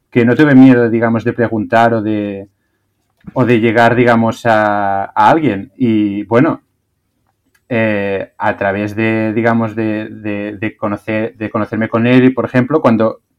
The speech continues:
tuve la idea de, bueno, en realidad, la idea de mi primer libro fue más bien él diciéndome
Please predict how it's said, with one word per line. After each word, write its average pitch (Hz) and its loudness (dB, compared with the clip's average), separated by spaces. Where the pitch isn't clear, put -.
tuve 123 2
la 120 4
idea 120 4
de, 104 -6
bueno, 147 4
en 113 2
realidad, 110 2
la 107 0
idea 113 4
de 131 6
mi 123 4
primer 120 2
libro 131 4
fue 120 0
más 120 4
bien 127 2
él 131 2
diciéndome 104 -6